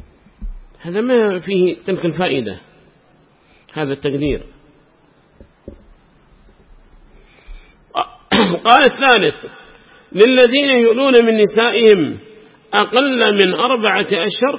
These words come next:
تربص أربعة أشهر"، هذا باطل، آلوا أقل من أربعة أشهر يتربص بهم أربعة أشهر،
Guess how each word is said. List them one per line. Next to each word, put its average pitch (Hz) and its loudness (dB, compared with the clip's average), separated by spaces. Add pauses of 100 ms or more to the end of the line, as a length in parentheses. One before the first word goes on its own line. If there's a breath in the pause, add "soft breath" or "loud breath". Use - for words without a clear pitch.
تربص 240 -2
أربعة 233 -4 (140)
أشهر"، 156 -10
هذا 110 -8
باطل، 92 -12 (2000)
آلوا 131 -4
أقل 180 -6
من 170 -4
أربعة 160 -6
أشهر 233 -6
يتربص 175 -10
بهم 170 -4
أربعة 123 -10
أشهر، - -16